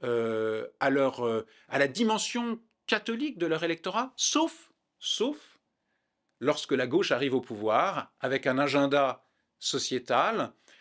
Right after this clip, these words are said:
qui vient réactiver des lignes de clivage interne aussi des droites et qui contribue à ce que les droites, tout à coup, alors se ressaisissent finalement,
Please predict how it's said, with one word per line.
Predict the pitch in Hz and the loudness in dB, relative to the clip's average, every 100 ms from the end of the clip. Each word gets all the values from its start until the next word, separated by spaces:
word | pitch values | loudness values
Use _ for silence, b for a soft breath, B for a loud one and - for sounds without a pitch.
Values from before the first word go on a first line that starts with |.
| B B B | B B B
qui | 160 | -6
vient | 147 180 180 165 | 2 4 4 2
réactiver | - 135 220 214 - 185 170 247 | 0 2 2 2 -8 -6 -4 0
des | 185 | 2
lignes | 143 156 | 2 0
de | 143 | -4
clivage | - 151 160 147 | -4 0 0 0
interne | 151 160 156 | 0 0 0
aussi | 135 - | -2 -4
des | 131 127 | -2 0
droites | 156 240 185 | 0 -2 -4
et | |
qui | - 143 | -10 -10
contribue | 151 - 175 247 | -8 -6 -4 -2
à | |
ce | - | -2
que | 151 | 0
les | 143 | -2
droites, | 151 220 | -2 -6
tout | - 180 | -6 -4
à | 160 | -4
coup, | 254 | -2
alors | 214 180 | 0 0
se | - | -2
ressaisissent | 139 117 185 - 185 220 262 - | -4 -2 -2 -2 -4 -4 -8 -6
finalement, | 139 131 139 160 220 | -4 -2 -2 -4 -6